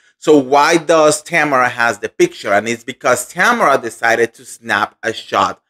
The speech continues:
to the picture and have it as ammunition, right? But at the same time, it's like, so she's going around showing people the dick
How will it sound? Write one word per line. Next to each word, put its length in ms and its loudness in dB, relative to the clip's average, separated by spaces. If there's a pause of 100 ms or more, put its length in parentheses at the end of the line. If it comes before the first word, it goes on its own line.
(380)
to 180 4
the 120 2
picture 560 0
and 140 -2
have 340 -2
it 120 4
as 280 -2
ammunition, 720 -4
right? 320 0 (460)
But 80 2
at 80 2
the 100 2
same 240 0
time, 300 -2
it's 180 -2
like, 180 0
so 200 0
she's 500 0
going 340 0
around 540 0
showing 380 -8 (100)
people 680 0
the 100 -2
dick 400 -2